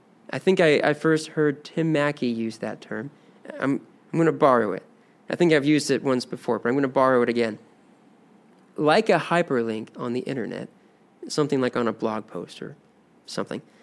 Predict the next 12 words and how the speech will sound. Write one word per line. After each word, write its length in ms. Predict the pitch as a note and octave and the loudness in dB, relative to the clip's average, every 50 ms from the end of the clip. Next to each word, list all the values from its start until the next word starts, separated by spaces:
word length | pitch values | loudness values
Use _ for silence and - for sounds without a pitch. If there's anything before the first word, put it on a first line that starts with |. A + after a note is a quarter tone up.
| - _ _ _ _ _ _ _ - - _ _ - - - - | -20 _ _ _ _ _ _ _ -20 -20 _ _ -20 -20 -10 -4
a 100 | - - | 0 0
hyperlink 680 | D3 C#3+ E3 E3+ G3+ - - D#3+ B2 A2 A2 G#2+ A2 A2 - - _ _ _ _ - | 0 2 4 2 2 4 2 0 0 0 -2 -4 -6 -8 -10 -14 _ _ _ _ -12
serves 600 | - - - - E3+ F3+ F#3 F#3+ G3 G3 F#3 - | -10 -8 -2 0 2 4 4 4 2 0 -2 -4
as 340 | - - D#3+ D3+ D3 C#3+ C#3 | -4 -2 0 2 0 0 -2
immediate 680 | - - C#3+ C#3+ D3 D#3 F3+ G#3+ G3+ G3+ F3 - - - | -2 -2 0 0 0 0 0 0 0 0 -2 -2 -4 -8
content, 540 | - - F3+ D3+ C3 - - A2+ F3 G#3 - _ _ _ _ _ _ _ _ _ _ _ _ _ _ - | -6 -2 -2 -2 -2 -4 -6 -6 -6 -8 -10 _ _ _ _ _ _ _ _ _ _ _ _ _ _ 0
but 120 | E3 F3 | 2 2
if 140 | F3+ F3 - | 2 2 0
you 80 | F3 | -2
click 360 | E3 E3+ - - C4+ C#4 C#4 - | -2 -2 -4 -2 -2 -2 -2 -2
on 180 | A#2 A2 A2 | -4 -4 -4
it, 160 | G#2+ C3 B3 | -4 -6 -8